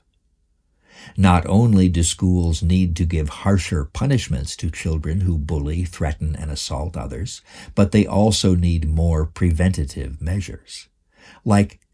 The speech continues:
classes on coping skills, overcoming peer pressure, and thinking positively, classes that reinforce how precious and priceless each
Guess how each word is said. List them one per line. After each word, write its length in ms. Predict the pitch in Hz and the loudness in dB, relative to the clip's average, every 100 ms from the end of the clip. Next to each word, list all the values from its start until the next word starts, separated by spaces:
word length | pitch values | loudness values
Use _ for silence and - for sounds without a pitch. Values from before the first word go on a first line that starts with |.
| _ _ | _ _
classes 580 | - - 131 131 147 131 | -6 0 2 2 2 2
on 180 | 120 117 | 2 0
coping 520 | - 131 - 85 73 | -2 -2 -2 -4 -6
skills, 720 | - - 69 - - - - _ _ _ _ | -8 -8 -10 -12 -18 -16 -16 _ _ _ _
overcoming 720 | 139 139 131 - 139 104 82 | 2 2 0 0 2 4 2
peer 320 | - 110 104 | 0 0 0
pressure, 580 | 92 - 120 - - - _ _ | -2 -4 -6 -6 -12 -14 _ _
and 240 | 107 92 - | -4 -2 -2
thinking 400 | 117 101 78 76 | -2 0 -2 -2
positively, 880 | - 95 101 71 - - 92 - _ _ _ - - - | -2 -4 -4 -8 -12 -16 -20 -20 _ _ _ -20 -20 -2
classes 560 | - 135 123 120 101 | 2 4 4 4 2
that 160 | 104 90 | 0 2
reinforce 720 | 95 117 107 - 131 107 80 | 2 4 2 0 0 2 0
how 160 | - 90 | -2 -4
precious 560 | - 127 117 82 76 | -2 -2 -2 -2 -4
and 180 | 73 76 | -4 -6
priceless 640 | - 147 131 - 69 - | -4 -2 -2 -4 -8 -6
each 280 | - 92 - | -4 -4 -8